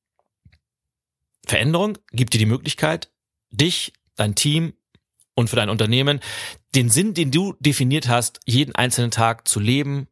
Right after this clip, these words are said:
zu kommunizieren und weiterzuentwickeln. Und das ist wieder so ein Satz,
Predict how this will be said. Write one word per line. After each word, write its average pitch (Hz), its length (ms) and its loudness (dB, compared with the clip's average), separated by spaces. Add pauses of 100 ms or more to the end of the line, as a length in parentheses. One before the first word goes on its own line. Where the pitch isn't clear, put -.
(120)
zu 113 120 -4
kommunizieren 107 800 0 (480)
und 117 140 0
weiterzuentwickeln. - 760 -2 (800)
Und 113 140 0
das 123 140 4
ist 165 140 2
wieder 147 160 2
so 127 80 -2
ein 123 80 -2
Satz, - 400 0